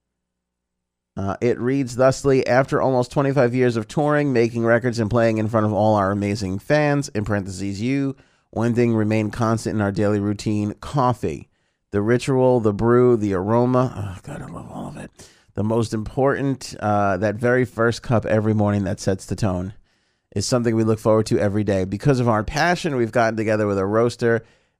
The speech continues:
and handcrafted our very own blend of coffee. We hope you enjoy and join us in savoring many cups of coffee, K O F F E E,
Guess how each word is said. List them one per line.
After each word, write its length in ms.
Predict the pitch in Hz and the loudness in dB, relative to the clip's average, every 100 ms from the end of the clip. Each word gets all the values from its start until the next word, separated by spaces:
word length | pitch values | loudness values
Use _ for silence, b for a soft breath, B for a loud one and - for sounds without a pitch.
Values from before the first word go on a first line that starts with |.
| - | -8
and 120 | 95 | -4
handcrafted 520 | 113 113 113 98 110 | -2 0 0 0 2
our 120 | 98 | 0
very 260 | 98 107 117 | 2 2 4
own 160 | 113 | 4
blend 320 | 110 101 107 95 | 2 2 0 0
of 320 | 95 92 - | -2 -2 -4
coffee. 460 | - 110 101 - | -2 0 0 -2
We 100 | 87 | -4
hope 240 | 95 110 95 | -2 -2 -2
you 160 | 98 | -2
enjoy 540 | 98 98 110 135 151 151 | -2 -4 -2 -2 0 -2
and 260 | 131 104 | -2 -4
join 220 | 107 117 113 | -2 0 0
us 160 | 110 | -2
in 120 | 107 | -6
savoring 600 | 104 123 113 107 101 101 110 | -4 0 0 0 0 0 0
many 240 | 123 151 | 0 0
cups 320 | 143 120 - | 0 -2 0
of 140 | 104 - | -6 -6
coffee, 520 | - 117 113 92 95 | -8 -6 -4 -6 -10
K 360 | - 104 107 | -6 -4 -2
O 220 | - 101 95 | -2 -2 -2
F 300 | 90 101 - | -4 -6 -6
F 240 | 90 98 - | -6 -8 -10
E 220 | 92 64 | -10 -6
E, 280 | 127 139 | -4 -4